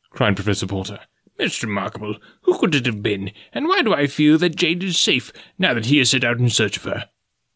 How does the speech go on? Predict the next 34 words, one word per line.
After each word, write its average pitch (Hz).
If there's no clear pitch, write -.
"I 104
cannot 123
tell 175
you, 104
Professor," 95
said -
Clayton 92
soberly. 92
"But -
I 107
know 123
I 127
have 147
the 139
same 151
uncanny 151
feeling." 110
"But 113
come," 98
he 117
cried, 95
"we 127
must 160
get 170
out 151
of 123
here 147
ourselves, 131
or 107
we 117
shall 123
be 127
shut 143
off." 113